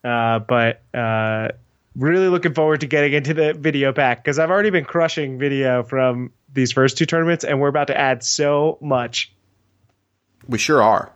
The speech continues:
Speaker 2: Uh, we have, like, fourteen games, I think, on tap from warm-up. We might get a couple others 'cause, uh, the T D also films games. And then I think we're gonna have, I don't know how many it's gonna be at the end of the day, probably,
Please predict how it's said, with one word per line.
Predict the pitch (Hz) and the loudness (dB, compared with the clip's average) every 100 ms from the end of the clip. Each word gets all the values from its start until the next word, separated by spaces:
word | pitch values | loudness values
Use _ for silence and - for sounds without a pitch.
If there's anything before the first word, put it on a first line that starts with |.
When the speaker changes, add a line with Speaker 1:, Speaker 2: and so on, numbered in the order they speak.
| _ _ _ _ | _ _ _ _
Speaker 2:
Uh, | 101 92 87 90 - - | 0 2 2 -2 -6 -4
we | 117 | 0
have, | 120 107 | 0 0
like, | 101 92 - _ | -2 -2 -6 _
fourteen | - 120 147 - 180 175 | -8 -2 -2 -2 -4 -2
games, | 175 175 175 175 | 0 0 2 0
I | |
think, | 165 175 175 - | -2 -2 -4 -2
on | 151 | -2
tap | 151 170 165 165 - | 0 0 0 -2 -4
from | 147 135 135 131 131 | 0 2 0 -4 -2
warm-up. | 135 147 151 147 | 0 2 2 0
We | 131 | 0
might | 123 131 | 0 2
get | 131 | 0
a | 120 | 2
couple | 123 117 110 | 0 2 2
others | 117 123 123 110 - | 4 2 2 -2 -4
'cause, | - 101 98 101 | -4 -2 -2 0
uh, | 98 98 | 0 0
the | 98 | -4
T | - 113 | -4 -2
D | 107 110 | 0 0
also | 92 104 120 | 2 0 0
films | 107 120 117 117 | 0 0 0 0
games. | 127 123 131 - - - - _ _ _ - | 2 2 0 -4 -10 -20 -20 _ _ _ -2
And | 113 107 | 2 4
then | 113 110 113 110 | 4 4 2 2
I | 101 | 0
think | 123 | -2
we're | 113 | -4
gonna | 104 117 104 | -4 -2 0
have, | 113 110 107 98 - - - _ | 2 2 2 -2 -10 -20 -20 _
I | 110 | -4
don't | 110 | -2
know | 101 | 0
how | 101 | 0
many | 101 | -2
it's | 92 | -4
gonna | 107 95 | -6 -4
be | 101 | -4
at | 98 | -2
the | 98 | -4
end | |
of | 98 | -4
the | 95 | 0
day, | 107 101 | 0 0
probably, | - 104 107 104 | 0 2 2 0